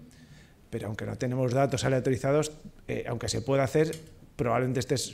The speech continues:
sobre, eh, exponiendo a un ci-, riesgo algo mayor de complicaciones hemorrágicas, con lo cual hay que parar a, a pensar. ¿Y anticoagulación? Pues la, lo normal es suspenderla para el procedimiento entre dos y cinco días en función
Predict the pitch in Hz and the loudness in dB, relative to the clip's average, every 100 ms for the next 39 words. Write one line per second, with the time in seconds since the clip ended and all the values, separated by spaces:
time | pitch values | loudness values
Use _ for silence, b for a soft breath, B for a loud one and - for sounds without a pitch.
0 | 101 135 127 127 131 120 117 113 - 135 | -6 -2 0 0 0 0 0 -2 -4 -6
1 | - 127 135 139 143 143 - 160 160 131 | -4 -2 2 2 2 -2 -6 -4 -2 0
2 | 143 131 160 147 139 127 120 123 151 110 | 2 4 4 6 6 4 4 4 4 2
3 | - 113 120 101 123 113 113 113 147 160 | -2 -2 -2 -2 -2 -4 -4 -4 -4 -4
4 | 117 107 135 120 120 175 175 B B B | -6 -6 -4 -2 2 2 2 B B B
5 | B B - 135 139 131 127 135 143 135 | B B -2 2 2 2 4 6 6 4
6 | - 135 127 113 101 95 - B B B | 2 0 2 -2 -2 -6 -14 B B B
7 | B B - 185 165 175 175 175 - 202 | B B 6 8 8 8 10 10 8 6
8 | 143 - - - 131 117 113 113 131 120 | 6 0 -14 -8 -2 0 0 0 -2 -2
9 | 123 139 151 156 - - - 170 151 143 | -2 2 2 0 -4 -8 0 0 4 4
10 | 147 135 120 127 120 117 123 123 131 117 | 6 4 2 -2 -2 -4 -6 -4 -4 -4
11 | 107 117 123 131 127 147 165 170 202 190 | -6 -2 0 -2 -2 -2 0 2 4 4
12 | 170 135 131 110 147 147 | 2 -2 -2 4 4 4